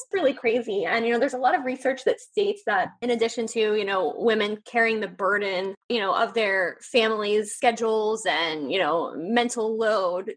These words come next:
during normal times, that women are disproportionately affected during economic crises. And that would include the global pandemic, of course, but, you know, the majority of healthcare workers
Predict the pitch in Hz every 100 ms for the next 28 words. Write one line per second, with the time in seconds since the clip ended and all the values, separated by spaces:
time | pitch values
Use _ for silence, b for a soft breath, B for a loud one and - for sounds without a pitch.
0 | 208 220 190 226 415 294 - 214 202 -
1 | 190 170 254 277 247 - 214 190 214 233
2 | - - 220 196 196 180 - - 214 -
3 | 185 170 170 - - 233 196 208 220 226
4 | 175 180 - 370 - 147 - - - 214
5 | 202 185 170 165 - 208 175 214 190 _
6 | 185 202 - 370 233 214 226 208 220 196
7 | 214 214 196 196 196 - - 339 202 196
8 | 240 - - 220 208 196 185 - 202 196
9 | 196 190 - 185 226 247 247 254 294 240
10 | 226 226 220 - - - 254 254 262 226
11 | 175 175 170 147 156